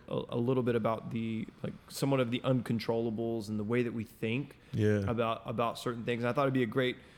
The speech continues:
Speaker 1: topic to even jump back to of just, uh,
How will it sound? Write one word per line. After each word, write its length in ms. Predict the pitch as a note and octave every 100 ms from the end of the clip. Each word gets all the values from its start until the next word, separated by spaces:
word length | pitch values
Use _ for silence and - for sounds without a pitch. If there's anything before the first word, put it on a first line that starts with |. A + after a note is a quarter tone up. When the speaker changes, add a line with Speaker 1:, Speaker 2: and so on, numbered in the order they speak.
| - -
Speaker 1:
topic 320 | - C3+ A#2+ A#2+
to 120 | B2
even 320 | A#2+ A#2 A2+
jump 240 | C3+ B2+
back 280 | A#2+ A#2 B2+
to 180 | - B2
of 100 | G#2
just, 280 | A2 G#2+ - - - - - -
uh, 300 | - A#2+ A#2